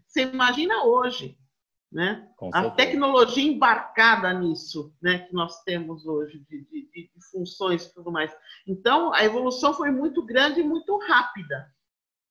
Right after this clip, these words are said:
Speaker 1: E tudo tá sendo muito rápido. Você tem que tá acompanhando. Tem muita coisa que a gente não consegue acompanhar, né? Eu mesma, eu segmento muito o que eu leio.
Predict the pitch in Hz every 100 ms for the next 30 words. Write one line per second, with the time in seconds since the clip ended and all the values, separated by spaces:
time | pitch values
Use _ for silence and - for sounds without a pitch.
0 | _ _ 165 175 _ 392 440 349 254 226
1 | 254 214 208 202 202 208 160 156 - -
2 | 165 190 214 - 269 370 - - 330 359
3 | 359 330 330 339 311 240 202 202 - -
4 | - _ 254 254 262 370 381 349 285 302
5 | 285 269 269 226 269 403 392 403 359 392
6 | 370 262 214 202 165 123 92 - _ 170
7 | 175 - - 185 226 302 254 277 330 269
8 | 214 226 - 277 240 254 277 330 403 302
9 | 311 440 466 269 - 208 185 170 143 143